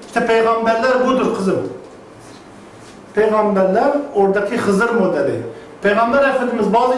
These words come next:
işlem yapıyordu, Yahudiler "Aa, sen Tevrat'a aykırı davrandın." Ya işin hikmeti burada bunu gerektiriyor. Yerin dibini görüyordu, geçmişi, geleceği görüyordu.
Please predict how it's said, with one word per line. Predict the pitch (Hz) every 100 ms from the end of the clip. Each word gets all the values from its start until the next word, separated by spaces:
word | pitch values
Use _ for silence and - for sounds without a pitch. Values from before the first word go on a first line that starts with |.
| 247
işlem | 220 269 294 294
yapıyordu, | 262 240 233 302 277
Yahudiler | 226 226 226 262 269 269 - - - -
"Aa, | 240 269
sen | 269 262
Tevrat'a | 254 247 240 233 247
aykırı | 226 226 240
davrandın." | 226 202 190 170 160
Ya | - 339
işin | 330 330 320
hikmeti | 285 285 269 262 311 294
burada | 285 302 302
bunu | 302 320
gerektiriyor. | 311 254 190 180 170 - - - - - - - - - - -
Yerin | 185 254 214
dibini | 196 208 247
görüyordu, | 240 202 196 - 156 -
geçmişi, | 165 170 170 180 233
geleceği | 196 190 185 202 220 208
görüyordu. | 196 262 311 311 339